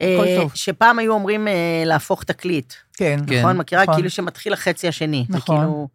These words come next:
Speaker 3: כן.
Speaker 1: זה. אז, אה, עכשיו, אה, הם אומרים, "לגעת בקיר".
Speaker 2: מה זאת אומרת?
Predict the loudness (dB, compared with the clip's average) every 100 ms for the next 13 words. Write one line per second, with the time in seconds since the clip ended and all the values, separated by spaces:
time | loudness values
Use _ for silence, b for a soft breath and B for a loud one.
0 | -2 2 2 0 0 0 0 0 0 0
1 | 0 2 -2 -4 0 0 2 0 -2 -2
2 | -4 -4 -6 -4 -4 0 0 0 -4 -4
3 | -8 -8 -14 _ _ _ _ _ _ -2
4 | -2 -2 0 0 0